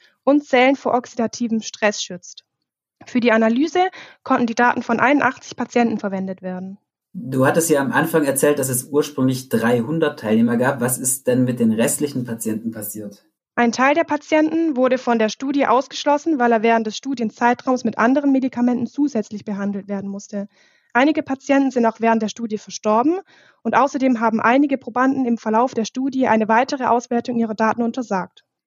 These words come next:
Speaker 2: Verstehe. Und wie wurde die kognitive Leistung der verbliebenen Probanden gemessen?
Speaker 1: Dazu wurden etablierte Tests durchgeführt, die sogenannte neuropsychologische Testbatterie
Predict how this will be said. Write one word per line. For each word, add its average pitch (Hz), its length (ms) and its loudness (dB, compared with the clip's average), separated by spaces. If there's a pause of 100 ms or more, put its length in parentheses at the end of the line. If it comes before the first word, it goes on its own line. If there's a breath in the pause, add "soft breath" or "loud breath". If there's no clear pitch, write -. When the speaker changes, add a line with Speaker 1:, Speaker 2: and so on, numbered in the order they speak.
(580 soft breath)
Speaker 2:
Verstehe. 156 560 2
Und 113 260 -2
wie 156 280 0
wurde 156 380 2
die 123 160 0
kognitive 139 540 -4
Leistung 143 520 2
der 123 100 -2
verbliebenen 135 600 -2
Probanden 117 460 -2
gemessen? 110 760 -2 (680 loud breath)
Speaker 1:
Dazu 302 440 2
wurden 254 260 4
etablierte 226 520 0
Tests - 380 -2
durchgeführt, 202 720 -6 (340 soft breath)
die 214 60 -8
sogenannte 233 640 2
neuropsychologische 240 960 0
Testbatterie 320 800 -2